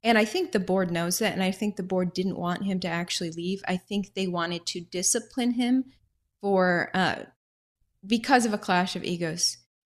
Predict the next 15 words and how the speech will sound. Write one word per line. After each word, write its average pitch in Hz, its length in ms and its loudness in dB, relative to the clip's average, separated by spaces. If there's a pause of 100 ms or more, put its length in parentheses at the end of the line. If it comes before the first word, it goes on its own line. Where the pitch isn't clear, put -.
(200)
Because, 196 500 2
um, 175 340 2 (340)
you 208 140 2
know, 170 420 4 (160)
I, 196 280 6 (220)
w-, 190 360 -2
when 202 160 4
there's 214 340 6
some 175 440 2
hard-headed, 180 960 2
strong 175 580 0
opinion 170 480 -4
people, 170 560 -4 (600)
you 190 140 2
know 160 380 -2